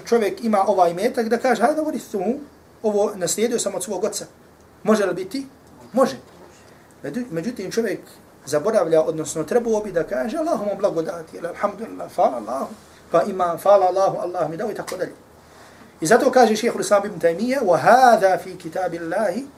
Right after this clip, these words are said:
i ovo je, kaže, u Allahu, u Allahovoj knjizi i u sunnetu kathir, "yadhummu subhanahu wa ta'ala man yudifu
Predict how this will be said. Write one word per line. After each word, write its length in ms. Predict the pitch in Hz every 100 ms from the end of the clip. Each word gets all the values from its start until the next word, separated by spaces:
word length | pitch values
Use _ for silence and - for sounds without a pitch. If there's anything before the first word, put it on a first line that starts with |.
| - - - 165
i 60 |
ovo 200 | 214 208
je, 100 | 190
kaže, 320 | - 196 156
u 80 | 170
Allahu, 520 | 170 165 196 214 175 180 -
u 220 | 165 160 160
Allahovoj 460 | 165 196 175 160
knjizi 320 | 156 185 233 294 - - -
i 40 | 170
u 100 | 160
sunnetu 480 | 247 262 220 175
kathir, 360 | 156 143 277 233 - - - - - - - -
"yadhummu 540 | 170 175 320 359 240
subhanahu 600 | 185 - - 202 196 160
wa 100 | 170 -
ta'ala 540 | 165 185 285 311 294
man 160 | 175 180
yudifu 640 | 175 165 160 208 180